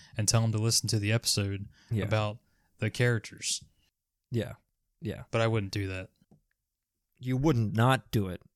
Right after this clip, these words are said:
Speaker 2: also.
Speaker 1: Wink.
Speaker 2: Wink. <laughs> Well,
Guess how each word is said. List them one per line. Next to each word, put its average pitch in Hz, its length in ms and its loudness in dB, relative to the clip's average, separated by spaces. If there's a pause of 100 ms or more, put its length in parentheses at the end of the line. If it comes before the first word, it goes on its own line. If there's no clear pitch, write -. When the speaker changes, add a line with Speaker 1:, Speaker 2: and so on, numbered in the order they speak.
(200)
Speaker 2:
also. 107 500 -2
Speaker 1:
Wink. 151 680 6 (120)
Speaker 2:
Wink. 110 460 -4 (460)
<laughs> 135 80 0 (920)
Well, 151 280 -2